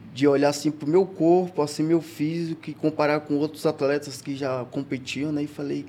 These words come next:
"Cara, tem um motivo pra mim tá treinando, pra mim ter um, um volume muscular, um, uma qualidade muscular." E eu vi que eu, eu tinha potencial pra fazer o fisiculturismo,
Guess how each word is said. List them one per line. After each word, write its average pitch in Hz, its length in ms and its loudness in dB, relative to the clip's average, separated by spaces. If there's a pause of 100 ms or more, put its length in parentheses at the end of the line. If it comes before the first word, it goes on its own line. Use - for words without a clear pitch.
(160)
"Cara, 151 400 -8 (1400)
tem 170 160 2
um 202 80 0
motivo 165 520 -2
pra 151 140 -2
mim 151 100 2
tá 143 180 -2
treinando, 127 600 -2 (460)
pra 131 120 -2
mim 131 140 0
ter 127 200 2
um, 123 380 0 (600)
um 127 80 -2
volume 127 380 2
muscular, 120 640 4
um, 113 320 2
uma 117 120 0
qualidade 117 500 2
muscular." 120 640 0
E 135 240 0
eu 175 120 10
vi 156 260 -2
que 190 200 -6
eu, 190 300 2 (360)
eu 147 80 -6
tinha 196 420 2 (320)
potencial 160 520 4
pra 156 160 0
fazer 139 540 2 (440)
o 131 60 -6
fisiculturismo, 131 840 2